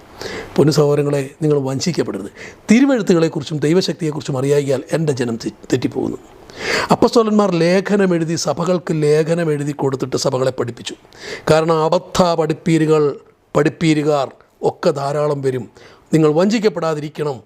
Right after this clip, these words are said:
നിങ്ങൾ സൂക്ഷിക്കണം എന്ന് പറഞ്ഞ് അവരെ പ്രബോധിപ്പിച്ചുകൊണ്ട് അവർക്ക് ലേഖനങ്ങൾ ധാരാളം അയച്ചിട്ടുണ്ട്. ആ ലേഖനങ്ങളൊക്കെ പഠിച്ചാണ് അന്നത്തെ വിശ്വാസികൾ നിലനിന്ന്. ഇന്ന് നമ്മുടെ സഭകളിൽ ലേഖനങ്ങളുടെ പഠനമില്ലല്ലോ. എല്ലാം ദാവീദ്, ഗോലിയാത്ത്,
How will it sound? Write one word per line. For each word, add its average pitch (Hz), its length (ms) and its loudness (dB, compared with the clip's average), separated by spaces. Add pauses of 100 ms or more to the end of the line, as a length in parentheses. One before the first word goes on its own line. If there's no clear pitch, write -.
(160)
നിങ്ങൾ 147 140 2
സൂക്ഷിക്കണം 160 500 0 (300)
എന്ന് 165 160 4
പറഞ്ഞ് 151 240 0
അവരെ 151 200 2
പ്രബോധിപ്പിച്ചുകൊണ്ട് 147 680 -2
അവർക്ക് 139 260 -4
ലേഖനങ്ങൾ 165 460 2
ധാരാളം 131 500 -4
അയച്ചിട്ടുണ്ട്. - 480 -10 (760)
ആ 185 80 6
ലേഖനങ്ങളൊക്കെ 240 640 2
പഠിച്ചാണ് 220 400 -2
അന്നത്തെ 214 320 -2 (240)
വിശ്വാസികൾ 214 460 0
നിലനിന്ന്. 196 360 2 (380)
ഇന്ന് 160 140 2
നമ്മുടെ 196 220 2
സഭകളിൽ 190 380 0
ലേഖനങ്ങളുടെ 185 520 0
പഠനമില്ലല്ലോ. 190 480 0 (540)
എല്ലാം 139 260 2
ദാവീദ്, 170 500 0
ഗോലിയാത്ത്, 175 400 0